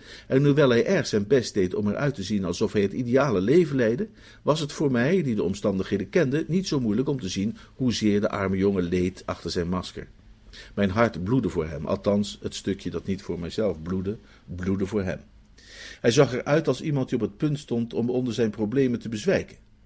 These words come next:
Het leek me dat zijn tante er trouwens ook nogal ongemakkelijk uitzag. Ik neem aan dat zij zich begon af te vragen wanneer al die beroemdheden eens kwamen opdagen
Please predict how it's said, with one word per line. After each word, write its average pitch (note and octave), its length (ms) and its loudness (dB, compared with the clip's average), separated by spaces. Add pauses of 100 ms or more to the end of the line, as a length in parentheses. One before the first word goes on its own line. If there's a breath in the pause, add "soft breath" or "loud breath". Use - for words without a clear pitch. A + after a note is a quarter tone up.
(720 loud breath)
Het F#2 180 -6
leek A2 300 0
me F3 100 -2
dat A#2+ 200 -4
zijn F2 220 -6
tante G2+ 360 0
er B2 120 0
trouwens A2+ 440 -6
ook A3 340 -2
nogal F2 360 -4
ongemakkelijk D#2+ 560 -8
uitzag. - 480 -6 (520 loud breath)
Ik G2+ 180 -4
neem A2 180 2
aan G#2 300 -2
dat G#2 180 -2
zij F2 240 0
zich F#2+ 220 -6
begon F#2 240 -4
af D3 160 -4
te G#2+ 120 -6
vragen F2+ 460 -4 (260 loud breath)
wanneer B2+ 360 4
al C3 140 2
die A#2 120 0
beroemdheden G#2+ 680 0
eens F2+ 180 -4
kwamen F#2+ 280 -2
opdagen E2+ 540 -4